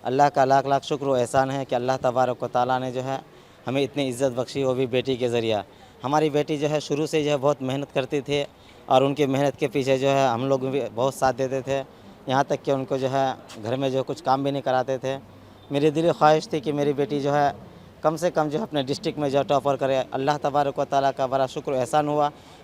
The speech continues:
कि अल्लाह तबारक व ताला ने उसे ऐसे इल्म से नवाजा कि वो डिस्ट्रिक्ट टॉपर नहीं बल्कि पूरे कर्नाटका स्टेट में जो है टॉपर करे। इससे जो है मैं बहुत ज़्यादा खुश हूँ। इंशाअल्लाह अल्लाह तबारक व ताला अगर चाहेगा तो उसकी आगे की इल्म मैं उसको जो है जारी रखूँगा।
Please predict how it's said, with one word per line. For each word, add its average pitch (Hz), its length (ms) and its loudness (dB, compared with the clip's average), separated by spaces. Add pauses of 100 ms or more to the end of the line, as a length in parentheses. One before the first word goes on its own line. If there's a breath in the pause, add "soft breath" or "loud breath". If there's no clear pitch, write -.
(120)
कि 170 60 2
अल्लाह 160 240 6
तबारक 156 420 2
व 147 60 -2
ताला 147 260 4
ने 147 120 -2
उसे 147 180 -2
ऐसे 147 240 0
इल्म 160 160 -2
से 151 140 -2
नवाजा 147 440 4 (320 loud breath)
कि - 100 -2
वो 147 80 6
डिस्ट्रिक्ट 170 360 0
टॉपर 165 320 8
नहीं 160 260 0
बल्कि 151 320 2
पूरे 156 200 2
कर्नाटका 147 580 2 (160)
स्टेट 147 300 0
में 143 120 -2
जो 139 80 2
है 139 80 2
टॉपर 139 300 2
करे। 135 280 0 (400 loud breath)
इससे 175 260 2
जो 170 100 6
है 170 100 2
मैं 160 200 2
बहुत 170 180 2
ज़्यादा 160 260 4
खुश 156 240 -4
हूँ। 156 200 -2 (360 loud breath)
इंशाअल्लाह 156 600 4 (440 loud breath)
अल्लाह 160 260 2
तबारक 151 400 2
व 147 60 0
ताला 151 280 4
अगर 143 180 0
चाहेगा 147 480 4 (440)
तो 170 120 2
उसकी 175 240 -2
आगे 151 280 6
की 156 160 0
इल्म 151 220 2
मैं 147 200 0
उसको 143 240 0
जो 151 80 2
है 160 100 0
जारी 127 240 6
रखूँगा। 107 500 -2